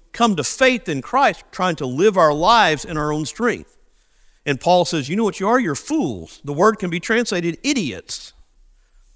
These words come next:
If you think that you couldn't save yourself, but you can live every single day, the rest of your life, in a way that pleases God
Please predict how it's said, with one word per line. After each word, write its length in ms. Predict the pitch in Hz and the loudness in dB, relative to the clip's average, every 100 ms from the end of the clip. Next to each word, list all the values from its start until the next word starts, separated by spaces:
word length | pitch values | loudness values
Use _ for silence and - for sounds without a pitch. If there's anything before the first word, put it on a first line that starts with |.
| _ _ - | _ _ -2
If 180 | 147 147 | -2 2
you 180 | 269 | 0
think 340 | 302 320 254 170 | 2 0 0 -2
that 80 | 147 | -4
you 160 | 214 | -2
couldn't 260 | - 220 156 | 0 0 0
save 380 | - 269 370 247 | 2 2 2 -2
yourself, 800 | 156 - 131 101 123 - _ - | -4 -4 -4 -2 -4 -8 _ -10
but 100 | 160 | -4
you 160 | 226 | -2
can 160 | - 269 | -2 0
live 240 | 196 156 - | 2 0 2
every 260 | 240 320 294 | 2 2 0
single 300 | 302 294 247 | 0 0 0
day, 160 | 165 | 0
the 100 | 156 | 0
rest 280 | 160 220 - | 0 0 -2
of 80 | 226 | -4
your 100 | 214 | 0
life, 260 | 160 151 | 2 0
in 80 | - | -2
a 40 | 139 | -4
way 180 | 170 | -2
that 100 | 226 | -2
pleases 440 | - 202 202 214 - | -2 -2 -2 -4 -2
God 340 | 147 113 123 | 0 0 0